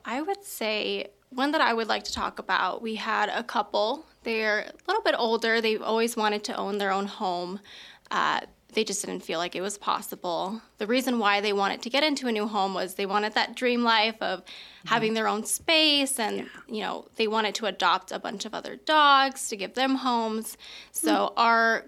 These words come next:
Speaker 1: goal was to get them into a home that had the big yard to support that dream of theirs. And during the process, we had a little bit of some bumps in the road. We were working with a lender with Veterans United. Um,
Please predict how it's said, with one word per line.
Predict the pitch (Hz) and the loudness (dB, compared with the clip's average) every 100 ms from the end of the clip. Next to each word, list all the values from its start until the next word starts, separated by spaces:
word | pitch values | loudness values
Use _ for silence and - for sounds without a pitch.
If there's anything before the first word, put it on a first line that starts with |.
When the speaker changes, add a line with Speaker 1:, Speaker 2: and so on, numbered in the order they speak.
| - | 0
Speaker 1:
goal | 233 226 | 2 2
was | 220 214 | 0 -2
to | 220 | -2
get | 196 - | -4 -4
them | 208 | -6
into | 202 208 | -4 -6
a | 208 | -6
home | 220 190 190 | -4 -4 -2
that | 180 | -6
had | - 190 190 | -6 -6 -6
the | |
big | - 196 220 | -6 -8 -4
yard | 190 180 175 180 - - | 0 0 0 -2 -6 -6
to | 190 180 170 | -4 -6 -6
support | - 190 - 165 156 | -8 -8 -6 -6 -4
that | 160 - | -6 -4
dream | 190 185 | -8 -6
of | 180 | -6
theirs. | 175 156 - 196 - - - - - - | -4 -4 -4 -8 -12 -16 -20 -20 -14 -2
And | 220 214 190 190 - - | 0 0 0 -4 -8 -2
during | 240 247 254 214 | 4 6 4 2
the | 226 208 | 0 -2
process, | - - 226 - 233 - | -2 2 2 2 -2 -2
we | 220 | -4
had | 208 | -2
a | 202 | 0
little | 202 208 208 | -2 -2 -4
bit | 208 202 | -2 -2
of | 196 202 _ _ | -4 -6 _ _
some | - 285 285 | -2 2 4
bumps | 233 226 233 | 4 4 0
in | 226 | -2
the | 214 | 0
road. | 208 190 190 202 | 2 4 2 0
We | 208 | -2
were | 202 190 | 0 0
working | 190 190 202 202 | -4 -6 -6 -4
with | 190 185 - - | -4 -4 -10 -12
a | 214 | -8
lender | 208 185 196 202 | -6 -6 -6 -6
with | 202 208 - | -6 -10 -10
Veterans | 196 190 208 240 254 | -8 -6 -6 -6 -6
United. | 302 277 214 190 185 202 285 - - - - - - | -6 -2 -2 -2 -2 -2 -4 -10 -20 -20 -20 -20 -8
Um, | - 190 - - | -2 0 0 -4